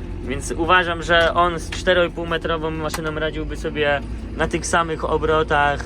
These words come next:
jak tutaj z, no, z tym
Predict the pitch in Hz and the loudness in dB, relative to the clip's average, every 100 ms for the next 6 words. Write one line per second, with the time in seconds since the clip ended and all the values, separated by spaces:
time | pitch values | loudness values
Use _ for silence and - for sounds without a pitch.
0 | - - - - - 123 139 139 123 - | -8 -10 -10 -8 -6 0 2 2 0 -8
1 | 139 135 127 127 120 131 127 123 120 113 | -6 -2 0 -2 -4 -4 -2 0 0 -4
2 | - - - - 123 127 127 120 110 - | -10 -8 -8 -8 -6 -6 -4 -4 -4 -6
3 | - 175 202 | -4 -2 -2